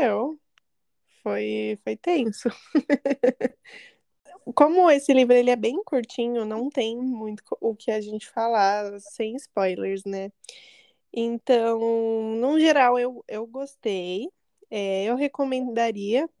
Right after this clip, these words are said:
pra quem não lê muito, porque ele é muito facinho de ler, muito curtinho, tem as ilustrações, o que ajuda também. Então, eu super recomendo pra quem quer ler algo fácil, rápido.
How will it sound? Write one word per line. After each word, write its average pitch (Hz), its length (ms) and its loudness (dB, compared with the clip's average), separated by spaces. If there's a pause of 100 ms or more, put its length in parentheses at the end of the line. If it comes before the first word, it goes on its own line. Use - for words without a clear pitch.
(140)
pra 214 180 -4
quem 202 480 -4
não 208 240 -2
lê 220 140 -2
muito, 214 720 -2
porque 220 260 2
ele 214 160 4
é 220 100 4
muito 226 380 0
facinho 208 560 0
de 196 120 0
ler, 185 140 -2
muito 208 320 -4
curtinho, 214 760 -2
tem 202 180 2
as 202 140 0
ilustrações, 202 800 -2
o 196 60 -6
que - 120 -6
ajuda 196 560 2
também. 190 600 -6 (720)
Então, 220 260 6
eu 226 380 6
super 269 340 2
recomendo 190 800 0
pra 202 160 -6
quem 196 220 -6
quer 190 400 0 (240)
ler 202 220 0
algo 190 200 -2
fácil, 196 580 -2
rápido. 196 600 -4